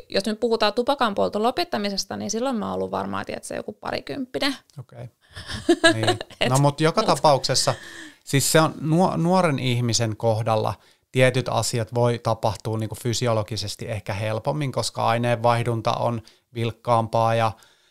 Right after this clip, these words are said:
Speaker 2: ja sit kun ikää tulee, niin aineenvaihdunta vähän hidastuu ja tämmöset niinku fysiologiset seikat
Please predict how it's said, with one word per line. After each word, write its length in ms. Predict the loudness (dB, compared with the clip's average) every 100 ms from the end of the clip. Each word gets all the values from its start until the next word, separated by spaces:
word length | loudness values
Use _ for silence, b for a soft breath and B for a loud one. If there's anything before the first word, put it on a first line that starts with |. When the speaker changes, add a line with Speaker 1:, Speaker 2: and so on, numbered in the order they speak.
| b
Speaker 2:
ja 260 | -4 -2 -2
sit 200 | -2 -4
kun 140 | -4 -6
ikää 320 | 0 2 2
tulee, 360 | 0 0 0
niin 160 | 0 -2
aineenvaihdunta 760 | -2 -2 -2 0 0 0 -2 -2
vähän 200 | -2 -2
hidastuu 520 | -2 -2 -4 -4 -6
ja 100 | -4
tämmöset 400 | -4 -4 -4 -4
niinku 180 | -6 -4
fysiologiset 760 | -4 0 2 0 -2 -8 -8
seikat 500 | -2 -2 0 -4 -6